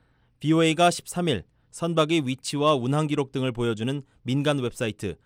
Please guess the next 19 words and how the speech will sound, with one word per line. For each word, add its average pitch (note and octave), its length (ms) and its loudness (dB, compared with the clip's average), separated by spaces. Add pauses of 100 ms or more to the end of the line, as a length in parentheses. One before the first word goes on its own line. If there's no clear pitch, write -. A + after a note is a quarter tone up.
(200)
마린 C#3+ 280 -2
트래픽의 C#3+ 580 -2
지도를 C#3+ 500 -2
확인한 B2 320 -4
결과 A2 380 -2 (420)
사우스힐 F3+ 560 2
오 C3 220 0
호를 D#3+ 260 2
포함해 C3+ 480 -2 (240)
총 F3 180 -4
다섯 D#3+ 360 0
척이 D#3 240 0
원양해운 D3 600 0
관리회사 B2+ 640 -2
소속 A#2+ 340 -8
선박들이 B2 580 -4 (400)
최근 D#3+ 260 -2
열흘 C3 260 2
사이 G#2+ 320 -2